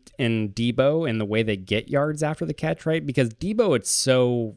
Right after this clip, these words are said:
physical, obviously. He's just, like, stiff-arming guys into the ground, running dudes over.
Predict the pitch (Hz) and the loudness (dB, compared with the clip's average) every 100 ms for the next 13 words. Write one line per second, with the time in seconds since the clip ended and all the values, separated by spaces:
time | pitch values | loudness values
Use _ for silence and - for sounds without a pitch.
0 | - - 104 101 - - - 110 - - | -6 -2 0 -2 -8 -12 -10 -12 -12 -10
1 | - 110 101 101 135 110 107 101 95 _ | -8 -6 -4 -2 0 0 0 0 -2 _
2 | - - - - - 175 - 156 143 135 | -20 -20 -6 -4 0 0 2 2 2 2
3 | 123 120 120 113 117 110 104 110 104 104 | 2 2 2 0 -2 -4 -6 -4 -2 0
4 | 104 104 113 117 107 107 104 101 101 101 | 0 0 2 2 0 0 0 0 0 0
5 | 104 101 | 0 -2